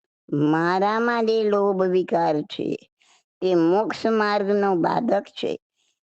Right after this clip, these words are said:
એ વિકાર પાતળો પડે, મારો આત્મા લોભ વિકારથી મુક્ત થાય. એ માન્યતાથી આપો તમે, તો તમારી માન્યતા જીનાગના સાથે મેચ થાય.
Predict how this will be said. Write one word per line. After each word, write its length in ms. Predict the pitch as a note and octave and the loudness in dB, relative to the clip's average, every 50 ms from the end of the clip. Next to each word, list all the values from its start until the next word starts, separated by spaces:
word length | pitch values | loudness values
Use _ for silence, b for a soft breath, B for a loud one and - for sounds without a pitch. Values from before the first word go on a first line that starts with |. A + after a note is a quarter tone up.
| _ | _
એ 60 | - G#3 | -2 0
વિકાર 480 | G3+ F#3+ G3+ G3 - - G#3 G#3+ A3+ G#3+ A#3 C#4+ - | 0 0 -2 -2 -2 -2 0 0 0 0 -2 -2 -4
પાતળો 560 | - G3 G3+ F#3 - - - F#3+ G3+ G3+ G#3+ A3 A#3 D4 | -4 -2 -2 -2 -2 -2 -2 0 0 0 0 0 -2 -2
પડે, 320 | - A3+ A3 F#3 - - - - - - - _ _ _ _ _ _ _ _ _ _ - | -2 -2 0 0 -2 -2 -4 -8 -14 -16 -20 _ _ _ _ _ _ _ _ _ _ -4
મારો 300 | - F#3+ G3 G3 G3+ G#3+ A3 | -2 0 0 2 2 0 0
આત્મા 440 | G#3+ G#3+ A3 B3+ - - G#3 G#3 G3 | 0 -2 -4 -4 -4 -2 -2 0 2
લોભ 320 | F3+ F3 F3+ F#3+ G3 G3 G#3 G3+ | 2 2 2 2 0 0 0 0
વિકારથી 600 | G3+ G3+ - - G3+ - G3 - - - G3+ E3+ | 0 0 0 0 0 0 -2 -4 -4 -2 0 0
મુક્ત 520 | C#3+ C#3 C#3+ D#3 E3+ F3+ F#3 - _ - A3+ A3 G#3+ | 2 2 2 2 2 0 0 -4 _ -2 -2 0 0
થાય. 360 | G#3 G3+ E3+ D#3+ D#3+ - - - _ _ _ _ _ _ _ _ _ _ - | 0 -2 0 0 -2 -2 -4 -6 _ _ _ _ _ _ _ _ _ _ -2
એ 120 | G3 A3+ A#3+ B3 A#3+ | 0 2 2 2 2
માન્યતાથી 1000 | A3+ G#3+ G#3 G3+ F#3+ F#3+ F#3+ F#3+ F3 E3 E3 E3+ F3+ D#3 D3+ - - E3+ D#3+ | 0 0 0 0 2 2 2 2 0 0 0 -2 -2 -2 -2 -2 -2 0 0
આપો 340 | E3 E3+ F3 - - - A#3 A#3+ A#3+ | 0 0 -2 -2 -2 -2 0 0 0
તમે, 380 | G#3 - G3 F3+ E3 D#3 D#3 D3+ D3 C#3+ D#3 b b b b b _ _ _ | 2 2 2 2 2 2 0 0 -2 -2 -4 b b b b b _ _ _
તો 80 | - E3+ F3 | -2 -2 -2
તમારી 580 | D#3 - E3 E3 E3+ F3 F3 F3 F3 F3+ E3+ E3 | 0 0 0 2 2 2 0 0 0 2 2 2
માન્યતા 640 | D#3+ D3+ D#3 E3+ E3+ E3 E3+ F3 D#3+ D3+ F3 F3 | 2 2 2 2 2 2 2 0 0 0 0 0
જીનાગના 760 | E3+ D#3 D3+ E3+ E3 E3 E3 E3 E3+ E3 E3 E3+ F3 F3 E3+ E3+ | 0 0 2 2 2 2 2 2 0 0 2 2 2 2 0 -2
સાથે 440 | F3+ - - - - - - E3 E3 | -2 -4 -4 -4 -4 -4 -4 -2 0
મેચ 380 | E3 E3 D#3+ E3+ F3+ F#3 F#3 - - - - | 0 2 2 2 2 0 -2 -6 -10 -16 -14
થાય. 520 | - - E4+ B3 B3 A3 F#3+ - B3+ | -8 -6 -4 -4 -4 -4 -6 -6 -6